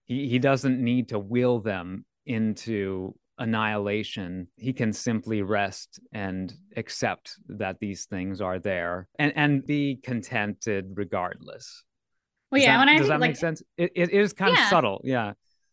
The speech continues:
Speaker 2: Well, yeah, well, 'cause, like, I mean, the whole, like, the whole, I feel like the, not tone, but, um, I mean, the, the movie as a whole is kind of about escapism. And so he's like, "You know, I don't really need to escape from my life.
Speaker 1: Yeah.
Speaker 2: Just need to,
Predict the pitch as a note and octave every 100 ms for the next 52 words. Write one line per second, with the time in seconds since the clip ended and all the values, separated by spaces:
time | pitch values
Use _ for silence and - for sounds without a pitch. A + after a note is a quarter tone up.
0 | _ _ _ - - - F#4+ G4+ C4+ D4+
1 | D#4 F4+ F#4 C#4 F4+ F#4 D#4+ F#4 F4 B3
2 | G#3 - _ _ _ _ _ _ _ _
3 | - C4+ D#4 C4 A#3+ B3 A#3 G#3+ A3 A3+
4 | G#3+ G#3+ G#3 G3+ G3+ - _ _ - D4
5 | - G3+ F3+ F#3+ - A#3+ A#3 A3 G#3+ G3
6 | F#3+ G#3+ _ _ _ _ _ _ _ _
7 | _ - C4 C#4 A3+ A#3 A#3 A3+ C4 C#4+
8 | A#3 G3+ - A#3 F#3+ F3 F#3+ _ - B3
9 | G3+ F#3+ F3+ F#3+ - A#3 G#3+ E3+ E3 E3+
10 | _ _ G3 G3+ F#3+ F#3+ G#3 C4 C#4+ B3
11 | C4 A#3+ B3+ A#3+ G#3+ G3 - A3 - _
12 | _ _ _ _ A3+ F#3 E3 E3 E3 -
13 | _ _ _ _ _ _ _ _ - B2
14 | A#2+ G2+ G3 F3+ F3+ F3